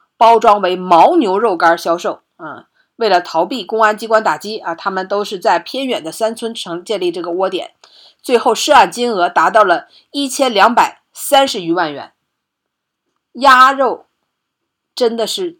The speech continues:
全身都是宝啊！中国是不是很多人养鸭子？鸭肉真的是全身都是宝，它能变成鸡肉，能变成羊肉，也能变成猪肉，还能变成牛肉啊！什么肉都能变，加一点添加剂就可以了。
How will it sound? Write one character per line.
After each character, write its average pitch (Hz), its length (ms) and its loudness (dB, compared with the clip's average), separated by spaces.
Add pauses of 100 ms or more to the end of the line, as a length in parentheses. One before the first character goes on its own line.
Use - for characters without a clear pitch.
(100)
全 185 320 -4
身 226 200 -6
都 208 120 -6
是 202 120 -8
宝 151 300 -4
啊！ - 180 -18 (840)
中 285 200 -6
国 247 100 2
是 240 140 -6
不 233 80 -2
是 226 60 -6
很 160 120 -10
多 180 140 -4
人 214 100 -4
养 151 180 -6
鸭 156 180 -2
子？ 147 140 -14
鸭 208 200 2
肉 208 120 0
真 233 160 -8
的 233 80 -8
是 180 140 -12
全 175 240 -12
身 208 120 -10
都 190 100 -10
是 175 100 -16
宝， - 240 -12 (300)
它 208 260 -8 (340)
能 190 220 -8
变 226 180 -4
成 196 280 -10
鸡 240 220 -10
肉， 214 200 0
能 170 160 -6
变 208 160 -6
成 190 180 -10
羊 151 220 -4
肉， 180 240 -4 (200)
也 185 180 -2
能 170 140 -4
变 240 140 -6
成 226 160 -8
猪 294 260 -4
肉， - 280 0 (100)
还 175 200 -6
能 180 180 -8
变 185 160 -4
成 175 160 -8
牛 165 240 -2
肉 226 240 0
啊！ 156 180 -14
什 - 220 -14
么 220 80 -6
肉 277 160 0
都 196 120 -10
能 170 140 -4
变， 170 200 -8 (220)
加 214 200 -2
一 - 20 -4
点 185 140 -14
添 196 160 -16
加 190 100 -6
剂 208 140 -14
就 170 100 -6
可 160 200 -10
以 175 100 -2
了。 131 200 -16